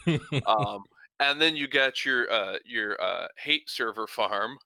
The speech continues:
Speaker 2: uh, operating out of your mom's basement.
Speaker 1: <laughs>
Speaker 2: Okay. That's cool. You now, like, you're up and running, right? But not exactly, 'cause what about the I S Ps?
Speaker 1: <laughs>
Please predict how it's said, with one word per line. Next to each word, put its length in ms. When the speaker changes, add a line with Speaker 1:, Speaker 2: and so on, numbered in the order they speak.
Speaker 2:
uh, 240
operating 500
out 120
of 60
your 120
mom's 300
basement. 640
Speaker 1:
<laughs> 420
Speaker 2:
Okay. 500
That's 260
cool. 460
You 180
now, 280
like, 180
you're 320
up 180
and 140
running, 300
right? 300
But 200
not 340
exactly, 640
'cause 280
what 320
about 320
the 160
I 180
S 200
Ps? 300
Speaker 1:
<laughs> 420